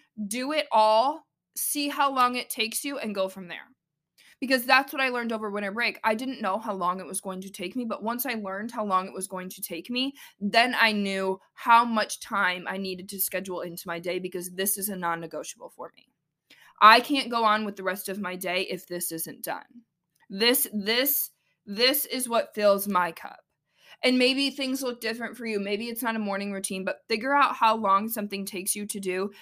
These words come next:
that you know puts you in the good headspace and schedule that into your day. You need to schedule it into your day because it's a priority.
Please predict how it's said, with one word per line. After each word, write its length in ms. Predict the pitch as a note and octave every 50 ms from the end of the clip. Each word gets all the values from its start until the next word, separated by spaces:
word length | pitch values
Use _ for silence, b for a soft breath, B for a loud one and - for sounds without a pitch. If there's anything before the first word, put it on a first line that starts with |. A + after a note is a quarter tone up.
| B B
that 120 | - D#3+ C#3
you 180 | G3+ G#3 G#3+
know 240 | A3 G#3+ F#3+ F#3+ G#3
puts 280 | G#3+ - A3 G3+ - -
you 80 | A3
in 60 | G3+
the 100 | G3 F#3+
good 160 | F#3+ F#3 E3+ G3+
headspace 880 | G#3 E3 - G3 - - G#3+ A3+ B3 C4+ D4 D4 - - - - - _ _ _ _ _ _ _ _ _ _ _ -
and 160 | A3+ A3+ A3+
schedule 420 | A3 - - A#3+ A3+ A3 A#3+ A3+ G#3+
that 200 | G#3+ F#3+ - -
into 260 | G3 F#3+ G3 - G3+
your 120 | F#3 F3+
day. 160 | F3 F#3 D#3 G#2
You 200 | - G3+ G3+ G#3
need 320 | G#3+ G#3+ A3 A3+ A#3+ B3
to 100 | A#3+ D4
schedule 360 | C4+ - - A3 G3 G3+ G3+ G3+
it 100 | F#3 -
into 220 | F#3+ F#3 - G#3+
your 100 | F#3 F3+
day 380 | F#3 F3+ E3 E3+ F#3 G#3 G#3 B B B B -
because 560 | G#3+ G3+ A#3 G#3+ G3+ G3 F#3+ F#3+ - - - _ _ _ _ _ _ _ _ _ _ _ _ _ _ _ _ -
it's 200 | A3+ A3+ A3+ A3+
a 40 |
priority. 600 | G#3 G#3 A3 F#3+ F3+ E3+ C#3+ - - - _ _